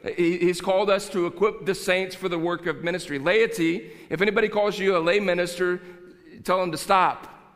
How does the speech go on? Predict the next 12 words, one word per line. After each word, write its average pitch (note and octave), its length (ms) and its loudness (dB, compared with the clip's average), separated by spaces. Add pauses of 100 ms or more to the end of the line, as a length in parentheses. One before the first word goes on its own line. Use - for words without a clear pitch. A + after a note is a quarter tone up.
(640)
Lay G3+ 480 4
in, F#3 200 0
in F#3+ 120 0
the E3 80 2
Latin, F#3 320 4
it E3+ 80 0
literally F#3 340 0
means, F3 460 -4
uh, - 160 -8
ignorant F#3 380 0
and E3+ 120 0
unlearned. F3 600 0